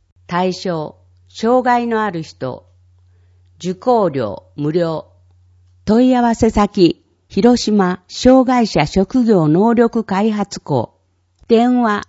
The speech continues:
零八二二五四一七六六。第七十回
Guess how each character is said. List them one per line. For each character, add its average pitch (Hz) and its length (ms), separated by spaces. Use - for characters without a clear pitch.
零 277 240
八 247 380
二 175 300
二 269 340
五 233 300
四 160 340
一 185 300
七 233 400
六 160 300
六。 196 340
第 240 280
七 185 320
十 208 160
回 - 460